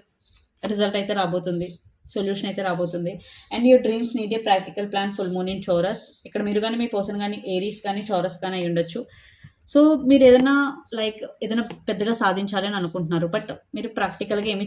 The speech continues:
చేయట్లేదు, only డ్రీమే చేస్తున్నారంటే కష్టం. So మీరు ప్రాక్టికల్గా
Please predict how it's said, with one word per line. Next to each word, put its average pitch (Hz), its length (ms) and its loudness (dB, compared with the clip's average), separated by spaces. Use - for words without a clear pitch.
చేయట్లేదు, 180 400 0
only 196 200 0
డ్రీమే 185 340 0
చేస్తున్నారంటే 180 600 -4
కష్టం. 185 260 -6
So - 120 -6
మీరు 208 200 -2
ప్రాక్టికల్గా 202 600 -2